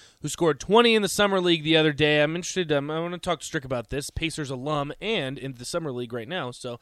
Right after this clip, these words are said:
maybe I'll ask him about that. The Pacers are one of those teams, I mean, you kinda take what you can get. If you're not gonna offer DeAndre Ayton the max, who else are you gonna offer?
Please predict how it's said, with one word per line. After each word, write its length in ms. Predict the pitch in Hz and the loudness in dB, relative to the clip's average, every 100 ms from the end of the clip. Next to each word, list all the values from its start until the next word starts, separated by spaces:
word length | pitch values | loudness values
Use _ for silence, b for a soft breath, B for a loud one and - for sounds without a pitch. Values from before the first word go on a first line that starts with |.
| B B B | B B B
maybe 180 | 196 220 | 2 6
I'll 120 | 208 | 8
ask 180 | 196 185 | 8 4
him 80 | 185 | 2
about 220 | 180 170 | 2 4
that. 240 | 180 175 - B B B B | 2 0 -2 B B B B
The 100 | 254 | 0
Pacers 480 | 302 320 - 311 269 | 4 4 4 2 4
are 60 | |
one 160 | 233 240 | 4 4
of 80 | 220 | 6
those 220 | 220 185 | 6 4
teams, 360 | 175 185 185 | 0 -2 0
I 60 | 185 | -2
mean, 120 | 190 | -2
you 60 | 202 | -4
kinda 240 | 226 220 | 0 0
take 260 | 190 185 180 | 0 -2 0
what 120 | 175 | -2
you 80 | 156 | -4
can 160 | 143 139 | -6 -6
get. 240 | 131 147 - | -2 -2 -2
If 100 | 151 | -4
you're 100 | 190 | 2
not 180 | 214 214 | 2 2
gonna 140 | 196 | 4
offer 300 | 175 180 170 | 4 4 0
DeAndre 460 | 147 160 160 156 151 | 0 0 2 2 0
Ayton 260 | 147 160 156 | 2 0 -2
the 60 | |
max, 580 | 147 151 156 - - - _ _ _ - _ _ _ | -2 0 -2 -4 -14 -16 _ _ _ -20 _ _ _
who 120 | 120 | -8
else 220 | 113 107 | -8 -8
are 40 | 92 | -14
you 80 | 80 | -18
gonna 140 | 82 | -20
offer? 360 | 82 - 82 | -20 -20 -20